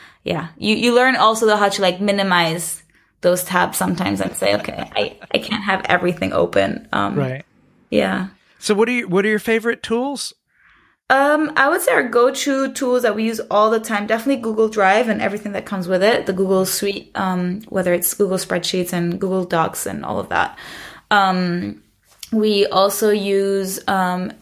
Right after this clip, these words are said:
Speaker 1: Mural a lot, which is an online, uh, whiteboard. Like I s-, described before, it's like a virtual online wall. And anything, imagine you have a wall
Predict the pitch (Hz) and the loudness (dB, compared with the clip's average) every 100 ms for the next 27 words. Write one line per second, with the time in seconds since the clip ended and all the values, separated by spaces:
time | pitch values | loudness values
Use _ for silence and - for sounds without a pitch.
0 | - 196 208 214 220 240 247 262 - - | -6 0 2 4 4 4 2 -2 -8 -2
1 | 214 214 220 220 - 214 202 190 185 190 | 0 4 2 0 -4 -6 -4 -4 -4 -4
2 | - 190 190 185 180 180 180 - 185 175 | 0 0 2 0 0 -2 -4 -6 -4 -4
3 | 175 175 185 - - 185 - 214 240 247 | -4 -4 -6 -6 -2 -2 0 0 0 -2
4 | 196 190 190 - - - - 196 - 190 | -6 -6 -8 -10 -10 -12 -8 -6 -2 -2
5 | 196 190 202 190 190 175 175 175 175 - | -2 -2 0 0 -2 -2 0 -2 -4 -18
6 | - _ - 180 220 226 - 226 208 208 | -20 _ -12 2 2 2 0 0 2 0
7 | - 196 190 185 180 185 175 170 185 175 | 0 -2 0 -2 0 2 2 2 0 -2
8 | - 247 247 226 233 247 254 226 208 196 | 2 2 2 2 2 2 2 2 0 2
9 | 190 190 185 190 _ | 4 4 2 -4 _